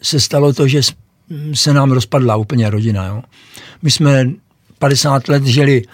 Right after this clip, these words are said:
naprosto v pohodě a pak najednou přišel cizí element, který to celý rozbombardoval tak, že, mm, to ne-, nezůstalo vůbec. Bratranci, sestřenice, všecko se to rozpadlo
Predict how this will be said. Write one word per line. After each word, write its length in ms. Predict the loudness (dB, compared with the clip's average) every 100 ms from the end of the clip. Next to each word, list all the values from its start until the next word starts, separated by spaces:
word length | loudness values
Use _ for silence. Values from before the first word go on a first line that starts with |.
| -16 -8
naprosto 440 | -2 -2 -2 -4
v 80 | -2
pohodě 520 | 0 2 2 2 0 -6 -20 -20 -12
a 100 | -4
pak 180 | -2
najednou 360 | 0 0 2 0
přišel 380 | -2 -4 0 0
cizí 380 | 0 0 0 0
element, 440 | 2 2 0 -2
který 320 | -4 0 0
to 120 | -2
celý 400 | -4 -2 0 2
rozbombardoval 880 | 2 2 2 2 0 0 0 0 0
tak, 300 | -2 -4 -4 -10 -20 -20 -6
že, 520 | 0 2 2 0 -4
mm, 280 | -4 -4 -6 -4
to 120 | 2
ne-, 160 | 2 2
nezůstalo 680 | 2 2 2 0 0 0 2
vůbec. 320 | 0 -4 -4
Bratranci, 640 | 0 0 0 0 0 -2 -6
sestřenice, 680 | -4 -4 -2 0 0 -2
všecko 340 | -6 -8 -8 -6
se 120 | -4
to 140 | -4
rozpadlo 500 | -4 -4 -2 0 -2